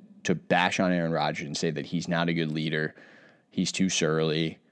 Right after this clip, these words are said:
people on his team don't like him. Well, enough people on his team seem to like him and respect him, because you name me another group of N F L players, or any athletes for that matter, who are willing to sit out with their teammate and get fined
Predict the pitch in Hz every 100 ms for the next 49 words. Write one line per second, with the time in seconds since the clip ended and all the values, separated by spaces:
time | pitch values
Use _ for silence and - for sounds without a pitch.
0 | _ - - 107 98 92 87 85 - 92
1 | 85 80 73 60 80 - 52 - 107 123
2 | 143 320 - 269 175 165 165 143 - 123
3 | 110 - 113 110 90 92 95 92 87 76
4 | - 101 98 - 80 80 95 - 101 90
5 | - - - - _ - 147 233 247 233
6 | 208 185 170 98 104 123 143 117 135 110
7 | 92 101 104 95 92 - 67 52 - -
8 | _ _ - 92 78 - _ - 143 175
9 | 82 85 - 87 - 87 76 65 69 64
10 | 55 - - - - - 135 123 117 156
11 | 175 117 - 127 123 98 82 101 92 80
12 | 107 107 117 - 85 82 98 - - -
13 | 95 87 - -